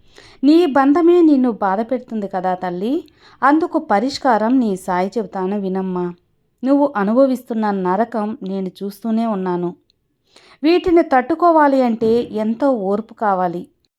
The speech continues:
ఆ ఓర్పు ఇవ్వాల్సిన వాళ్ళే నిన్ను బాధ పెడుతుంటే ఎలా ఉంటుందో నేను అర్థం చేసుకోగలను తల్లి. మూర్ఖత్వంతో వాళ్ళ కళ్ళు కప్పేస్తుంది. ఏది అర్థం చేసుకోలేని పరిస్థితిలో ఉంది.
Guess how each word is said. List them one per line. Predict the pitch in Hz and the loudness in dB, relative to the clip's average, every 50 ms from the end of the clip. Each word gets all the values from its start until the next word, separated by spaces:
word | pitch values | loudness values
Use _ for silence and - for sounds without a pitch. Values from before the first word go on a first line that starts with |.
| _ _ _ _ _ _ _ _ _ 285 | _ _ _ _ _ _ _ _ _ 2
ఆ | 302 330 339 330 | 4 6 6 4
ఓర్పు | 269 240 254 269 294 330 330 330 - | 4 6 6 6 6 4 2 0 0
ఇవ్వాల్సిన | 370 349 330 294 262 294 294 285 285 285 285 269 254 | 2 2 2 4 4 4 4 4 2 2 2 0 2
వాళ్ళే | 226 233 226 226 226 226 247 | 2 2 2 2 2 2 4
నిన్ను | 269 285 285 269 254 240 214 | 4 6 6 4 4 0 0
బాధ | 180 185 185 185 196 | 0 0 0 2 0
పెడుతుంటే | 226 220 247 226 208 - - 208 208 208 202 196 202 202 202 - | 0 -2 -2 -4 -4 -6 -10 -10 -8 -8 -6 -6 -4 -6 -6 -8
ఎలా | 202 196 190 180 202 240 | -10 -10 -8 -6 -4 -4
ఉంటుందో | 240 240 220 226 220 202 196 202 208 | -2 -4 -4 -6 -8 -8 -6 -4 -4
నేను | 214 208 202 196 196 202 - | -4 -2 -2 -2 -4 -4 -4
అర్థం | - 185 170 160 160 208 220 226 220 | -6 -6 -6 -6 -6 -6 -4 -4 -4
చేసుకోగలను | 208 196 - _ - 202 185 185 185 180 180 185 180 180 | -6 -8 -10 _ -10 -8 -6 -6 -6 -6 -4 -6 -6 -6
తల్లి. | - 180 170 175 175 180 180 180 175 - _ _ _ _ _ _ _ _ _ _ _ _ _ _ _ - - _ - | -8 -10 -10 -10 -10 -10 -10 -10 -12 -16 _ _ _ _ _ _ _ _ _ _ _ _ _ _ _ -20 -20 _ -2
మూర్ఖత్వంతో | 226 240 262 302 311 294 302 294 269 262 - 254 240 226 240 247 240 | 2 4 6 6 4 4 2 0 0 2 0 -2 -2 0 0 0 2
వాళ్ళ | 220 220 214 208 208 214 214 - _ - | 4 2 2 2 2 -2 -4 -4 _ -4
కళ్ళు | 214 196 202 214 226 | -4 -2 -2 -4 -4
కప్పేస్తుంది. | 226 - 196 190 196 - 208 208 202 - - 196 190 185 185 185 - - _ _ _ _ _ _ _ _ _ - | -4 -4 -4 -4 -4 -6 -8 -8 -8 -8 -8 -6 -6 -6 -6 -8 -10 -12 _ _ _ _ _ _ _ _ _ -2
ఏది | 226 247 269 294 330 349 349 339 320 | 2 6 6 6 6 6 4 2 2
అర్థం | - - 240 240 240 - 294 285 285 285 | 2 2 0 0 2 0 0 0 2 2
చేసుకోలేని | 262 247 254 - - 233 226 226 226 226 220 | 0 0 0 -4 -4 -2 0 0 0 0 0
పరిస్థితిలో | 214 _ - - 202 214 220 - - 254 240 247 226 214 208 | -2 _ -8 -8 -8 -8 -8 -4 -4 -4 -4 0 0 0 2
ఉంది. | 202 190 190 190 180 175 - - | 2 0 -2 -4 -4 -6 -8 -10